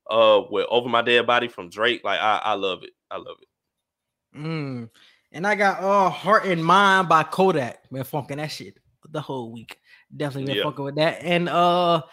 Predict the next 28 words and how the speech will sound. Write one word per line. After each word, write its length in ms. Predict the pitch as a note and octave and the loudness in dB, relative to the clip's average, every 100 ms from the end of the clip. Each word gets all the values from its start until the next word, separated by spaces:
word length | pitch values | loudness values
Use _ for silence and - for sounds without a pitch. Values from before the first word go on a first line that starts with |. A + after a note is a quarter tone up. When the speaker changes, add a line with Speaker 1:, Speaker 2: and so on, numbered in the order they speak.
| _ _ - | _ _ -2
Speaker 2:
I 80 | E3+ | 0
think 220 | B3+ A#3+ | 2 2
that's 180 | A#3 A#3 | 2 4
it 140 | A#3 | 4
for 80 | A#3+ | 4
the 60 | |
podcast, 680 | A3 G#3+ A3 G3+ G#3 F3+ D#3 | 2 6 6 6 4 4 4
bro. 100 | F3 | 2
So 120 | F#3+ F#3 | 2 0
you 80 | |
can 140 | G3+ F3+ | 0 0
hit 100 | G3+ | 2
him 80 | F#3+ | 0
with 140 | F3 | -2
the 40 | |
social 340 | F3+ F3+ F3+ G3 | -4 -4 -2 -4
media. 360 | F#3 G3 A#2 G2+ _ _ _ _ _ _ _ | -6 -6 -10 -12 _ _ _ _ _ _ _
Speaker 1:
You 100 | C3 | -4
can 80 | C3+ | -2
follow 300 | C#3 B2+ B2+ | 2 4 4
us 160 | B2 B2+ | 2 0
on 140 | A2 | -4
Twitter 380 | - D3+ C#3+ G#2+ | -2 2 4 4
at 300 | - G#2+ G2+ | 4 0 0
Q 240 | - D3 | -2 -2
E 180 | C3+ B2 | 0 -4
Podcast 720 | A#2+ A2+ A2 G#2+ A2 G2 F#2+ | 0 2 2 2 0 0 -2
One. 440 | F#2+ A#2 C#3 D3 | -6 -2 0 0